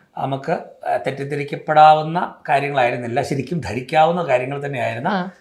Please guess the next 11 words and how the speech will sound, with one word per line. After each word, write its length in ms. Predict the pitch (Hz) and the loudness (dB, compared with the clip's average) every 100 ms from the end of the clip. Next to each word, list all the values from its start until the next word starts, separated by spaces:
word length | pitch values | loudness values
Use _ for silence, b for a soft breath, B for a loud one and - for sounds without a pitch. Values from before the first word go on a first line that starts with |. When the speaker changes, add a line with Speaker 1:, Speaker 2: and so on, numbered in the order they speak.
| _ | _
Speaker 1:
ചില 140 | 143 | 0
അബദ്ധങ്ങൾ 460 | 135 123 123 131 190 - - - 131 | 2 0 -2 -4 -6 -8 -20 -10 -8
ആ 40 | |
പാർട്ണറിൽ 440 | 123 120 123 123 | 0 2 2 0
നിന്ന് 180 | 120 123 131 | -4 -6 -4
വന്നിട്ടുണ്ടാവാം. 720 | 110 113 - 90 87 85 117 | -4 -6 -10 -8 -4 -2 -2
Speaker 2:
ഉം. 60 | - - _ _ _ _ _ _ _ _ _ _ - | -4 -12 _ _ _ _ _ _ _ _ _ _ -6
Speaker 1:
ഒരുപക്ഷെ 380 | 151 143 - 185 | -4 -4 -4 -2
വന്നിട്ടുണ്ടാവാം. 560 | 123 117 90 80 76 | -2 -2 -6 -8 -6
Speaker 2:
ഉം. 240 | 214 185 175 B B B B | -4 -4 -6 B B B B
Speaker 1:
ആ, 120 | - | -6